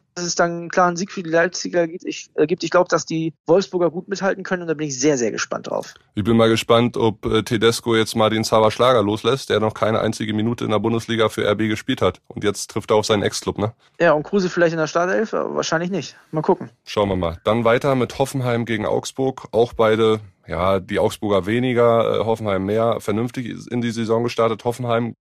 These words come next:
Speaker 2: gute Offensivleistung bis jetzt gezeigt, sieben Tore schon gemacht. Glaub ich, die zweitbeste Offensive nach Bayern zum Saisonstart. Hinten noch nicht ganz so dicht. Ist, boah, kann ich mich auch schwierig entscheiden, weil Augsburg es auch auswärts zuletzt in Leverkusen ja ganz gut gemacht hat.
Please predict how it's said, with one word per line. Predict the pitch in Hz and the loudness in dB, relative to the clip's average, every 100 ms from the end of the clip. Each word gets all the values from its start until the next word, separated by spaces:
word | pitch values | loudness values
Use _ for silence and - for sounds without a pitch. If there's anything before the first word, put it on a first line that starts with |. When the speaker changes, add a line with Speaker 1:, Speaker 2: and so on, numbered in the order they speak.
| - | -4
Speaker 2:
gute | 147 151 | -2 0
Offensivleistung | 120 120 110 139 - 143 151 151 | 0 0 -2 -2 0 0 2 -2
bis | 143 | -2
jetzt | 147 - | -4 -6
gezeigt, | 131 - 139 - | -6 -4 -4 -2
sieben | 131 123 | -2 -2
Tore | 131 143 | -2 -2
schon | 143 147 | -2 -2
gemacht. | 143 143 - | 0 0 -2
Glaub | - 120 | 0 0
ich, | 117 | 0
die | 113 | -8
zweitbeste | - 113 120 117 127 - 120 | -2 2 2 2 -2 0 -2
Offensive | 131 120 123 120 | -2 -4 -2 -2
nach | 110 | -2
Bayern | - 110 131 139 | 0 2 2 0
zum | - 131 | -2 -4
Saisonstart. | 127 131 139 139 131 - _ | 0 0 0 2 0 -2 _
Hinten | 131 135 135 | 2 2 4
noch | 120 | 2
nicht | 120 - | 2 2
ganz | 120 151 | 2 2
so | 151 | -2
dicht. | 147 156 - | -2 -4 -6
Ist, | - 113 - - - | -8 -6 -6 -8 -10
boah, | 95 123 131 - - - | -8 -4 -4 -6 -16 -4
kann | 131 | -2
ich | 135 | 0
mich | 139 - | -2 2
auch | 135 | 2
schwierig | 139 135 156 139 | 2 -2 0 0
entscheiden, | 127 123 127 131 120 | 0 0 2 2 4
weil | 107 107 - - - | 4 2 0 -16 -2
Augsburg | 113 127 - 127 | 2 2 -2 -2
es | 123 - | 0 2
auch | 120 - | 0 4
auswärts | 123 135 127 123 | 2 4 0 -2
zuletzt | - 117 113 - | -2 -2 -2 -4
in | 113 | -4
Leverkusen | 110 123 120 127 120 | 0 0 0 -2 0
ja | 110 | 2
ganz | 110 - | 0 -2
gut | 127 | -8
gemacht | - 92 - - | -2 -2 -2 -6
hat. | 82 | -8